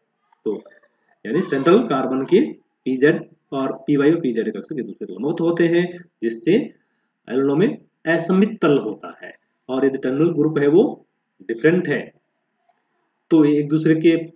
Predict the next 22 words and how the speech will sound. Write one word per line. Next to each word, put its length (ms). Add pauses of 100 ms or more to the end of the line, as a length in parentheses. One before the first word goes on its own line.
(240)
प्रतिबिंब 720
तो 80
होंगे, 240
दर्पण 440
प्रतिबिंब 320
तो, 80
लेकिन 440 (460)
सुपर 220
इम्पोज 300
नहीं 180
होंगे, 300 (240)
जिससे 200
molecule 360
में 180 (300)
ध्रुवण 320
गुणकता 420
आ 280
जाती 460
है। 60 (340)
तो 160
इस 140
प्रकार 500